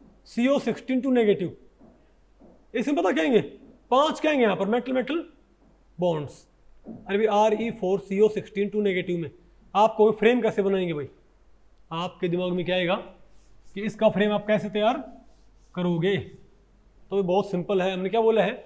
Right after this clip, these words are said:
आरई फ़ोर सी ओ सिक्सटीन टू नेगेटिव, ठीक है। तो आरई फ़ोर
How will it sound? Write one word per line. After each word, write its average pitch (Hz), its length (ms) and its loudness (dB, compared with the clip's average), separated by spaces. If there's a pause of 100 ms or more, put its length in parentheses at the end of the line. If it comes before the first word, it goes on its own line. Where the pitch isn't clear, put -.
(640)
आरई 233 440 4
फ़ोर 202 320 2 (1500)
सी 208 160 -2
ओ 233 100 2
सिक्सटीन 226 300 -4
टू 269 80 -4
नेगेटिव, 277 360 0 (1000)
ठीक 254 200 -4
है। 185 60 0 (560)
तो 190 80 -2 (120)
आरई 226 440 2
फ़ोर 190 360 -2